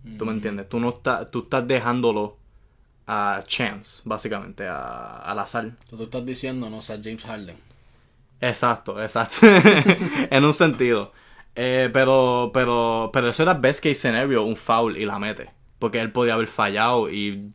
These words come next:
Speaker 1: Miami coge el rebote, porque estaban todos abajo. Eh, él podía haber fallado y sin foul, porque por la, toda la defensa que había. O sea, muchas cosas podían haber, o sea, irse mal,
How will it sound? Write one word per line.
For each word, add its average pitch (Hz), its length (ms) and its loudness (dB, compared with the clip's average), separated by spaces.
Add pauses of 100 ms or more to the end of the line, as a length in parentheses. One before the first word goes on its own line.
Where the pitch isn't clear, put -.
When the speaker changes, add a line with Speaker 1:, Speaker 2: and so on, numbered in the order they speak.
(100)
Speaker 1:
Miami 107 400 -2
coge 104 160 -4
el 101 60 -8
rebote, 135 480 -6
porque 104 160 -10
estaban 101 320 -6
todos 101 160 -6
abajo. 113 480 -6 (640)
Eh, 110 440 -2
él 110 160 -4
podía 113 380 2
haber 107 500 -2 (320)
fallado 117 640 2
y 123 60 -2
sin 113 200 -4
foul, 185 440 0 (120)
porque 107 320 -2
por 107 200 -6
la, 101 240 -4
toda 104 140 -6
la 104 60 -4
defensa 98 460 -6
que 98 60 -8
había. 117 360 -6
O - 40 -20
sea, 117 260 -4
muchas 147 300 -4
cosas 139 460 -2 (640)
podían 117 460 2
haber, 117 540 0 (400)
o - 420 -16
sea, 113 200 -4
irse 117 280 -2
mal, 101 260 -6